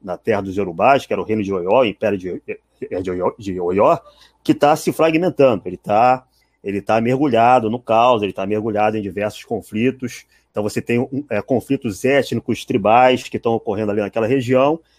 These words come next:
e esses conflitos vão gerar prisioneiros de guerra, e esses prisioneiros de guerra, grande parte deles vão terminar no Brasil, principalmente Salvador, Rio de Janeiro e Porto Alegre.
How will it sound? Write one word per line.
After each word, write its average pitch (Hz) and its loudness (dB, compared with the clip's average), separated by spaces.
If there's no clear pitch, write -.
e 160 4
esses 160 2
conflitos 156 2
vão 143 2
gerar 131 4
prisioneiros 131 0
de 151 0
guerra, 147 4
e 165 2
esses 160 -4
prisioneiros 156 0
de 151 -4
guerra, 139 2
grande 135 -2
parte 110 -2
deles 127 0
vão 139 -6
terminar 120 -2
no - 0
Brasil, 107 2
principalmente 117 0
Salvador, 131 2
Rio 131 -2
de 120 -4
Janeiro 127 2
e 135 -4
Porto 127 -4
Alegre. 92 -2